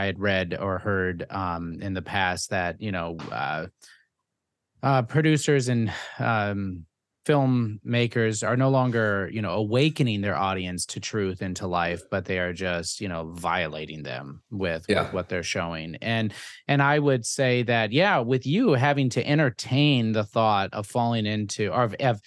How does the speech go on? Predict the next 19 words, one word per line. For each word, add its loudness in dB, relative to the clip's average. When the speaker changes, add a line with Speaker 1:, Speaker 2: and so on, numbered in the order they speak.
Speaker 1:
of 2
representing 2
mortal 2
sin, -2
right? 2
As 2
an 0
actor, 2
you 4
wanna 4
do 4
things 2
to 2
the 2
best 2
of 2
your 6
ability, 4
right? 4